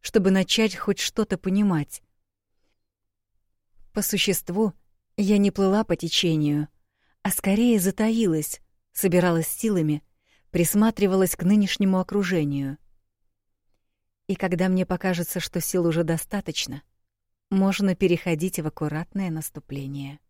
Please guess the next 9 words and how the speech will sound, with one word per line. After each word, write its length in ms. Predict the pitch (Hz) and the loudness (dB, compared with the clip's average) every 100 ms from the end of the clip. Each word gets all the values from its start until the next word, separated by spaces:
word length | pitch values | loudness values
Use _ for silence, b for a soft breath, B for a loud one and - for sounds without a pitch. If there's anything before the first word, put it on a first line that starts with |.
| _ _ _ _ _ _ _ _ _ _ _ _ _ _ _ _ _ _ | _ _ _ _ _ _ _ _ _ _ _ _ _ _ _ _ _ _
Правда, 320 | 202 190 180 | 2 2 4
разговор 420 | 185 160 175 180 170 | 2 4 2 2 0
с 60 | |
Бревьером 520 | 160 165 160 196 175 | 0 0 2 0 -2
показал, 580 | 156 165 175 165 175 143 - _ _ _ _ - | -2 -2 -2 0 0 -2 -8 _ _ _ _ -10
есть 380 | 214 240 185 - | -2 -2 -2 -4
еще 220 | 156 175 | -2 -2
чему 280 | - 170 160 | 0 0 0
поучиться. 680 | 165 165 - 170 - - | 0 -2 -2 -8 -8 -10